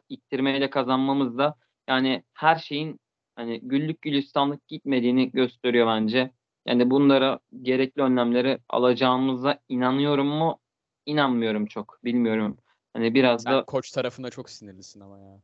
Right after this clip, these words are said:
Speaker 1: Ya aslında bak şunu söyleyebilirim. Yani ilk bölümlerde de Nate McMillan'ın süre konusunu övdüm. Hani ha-, e, bir insanı sevip sevmemeniz değil. Ben adamın karakterine hiçbir şey diyemem ama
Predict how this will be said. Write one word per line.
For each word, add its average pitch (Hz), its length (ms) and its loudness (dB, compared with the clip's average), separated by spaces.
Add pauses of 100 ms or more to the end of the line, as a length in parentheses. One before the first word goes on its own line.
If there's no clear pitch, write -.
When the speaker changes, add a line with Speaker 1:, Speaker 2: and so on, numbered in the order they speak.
Speaker 1:
Ya - 220 2
aslında 151 400 -2
bak 123 160 -2
şunu 143 260 -8
söyleyebilirim. 120 760 -4
Yani 107 220 -8 (320)
ilk - 420 -12
bölümlerde 135 600 4
de 107 160 -2 (160)
Nate 127 220 -6
McMillan'ın 135 560 -2
süre 135 360 0
konusunu 131 380 -2
övdüm. 113 480 -2
Hani 120 240 0 (340)
ha-, - 280 -10
e, 120 320 4
bir 147 120 0
insanı 147 400 0
sevip 143 320 2
sevmemeniz 127 640 0
değil. 107 180 -2
Ben 113 180 0
adamın 131 320 0
karakterine 139 540 -2
hiçbir - 220 -8
şey 113 160 -8
diyemem 98 300 -4
ama 147 320 0